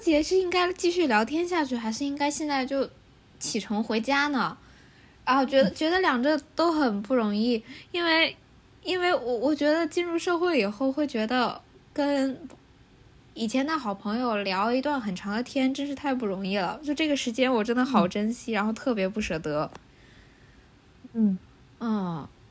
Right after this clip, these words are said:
Speaker 1: 可是如果继续聊下去，就有可能面临没有办法回家，及时回家睡觉，然后第二天可能就会不是特别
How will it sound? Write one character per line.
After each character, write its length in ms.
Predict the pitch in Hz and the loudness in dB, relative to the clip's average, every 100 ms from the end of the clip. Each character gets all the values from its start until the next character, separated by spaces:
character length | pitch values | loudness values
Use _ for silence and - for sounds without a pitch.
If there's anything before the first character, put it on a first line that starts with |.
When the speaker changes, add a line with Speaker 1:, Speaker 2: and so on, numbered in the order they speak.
| - - - - | -20 -20 -20 -8
Speaker 1:
可 80 | 240 | -4
是 140 | 254 | -2
如 160 | 320 302 | 0 0
果 180 | 294 247 | 0 0
继 140 | 247 | -2
续 140 | 294 294 | -2 0
聊 180 | 175 | 0
下 160 | 220 262 | 0 -2
去， 220 | 262 247 | -2 -6
就 140 | 214 254 | -2 0
有 120 | 247 | 0
可 160 | 247 | -2
能 100 | 180 - | -8 -6
面 240 | 220 233 | -8 -6
临 120 | 196 | -6
没 120 | 190 233 | -6 -6
有 100 | 220 | -6
办 160 | 233 | -6
法 100 | 202 | -6
回 220 | 180 143 | -6 -8
家， 260 | 160 190 190 | -6 -4 -6
及 200 | 190 214 | -6 -6
时 100 | 214 | -4
回 180 | 214 175 | -6 -4
家 220 | 180 180 | -2 -4
睡 220 | - 180 | -4 -10
觉， 280 | 165 180 98 | -6 -6 -4
然 120 | 95 | -6
后 120 | 185 | -8
第 140 | 190 233 | -6 -4
二 140 | 226 | -4
天 340 | 208 208 190 196 | -4 -6 -6 -8
可 140 | - | -10
能 160 | 101 135 | -14 -10
就 160 | 170 | -10
会 200 | 175 160 | -8 -8
不 140 | 147 165 | -8 -10
是 140 | 180 | -10
特 160 | 208 214 | -8 -8
别 460 | 208 139 151 156 | -8 -8 -6 -8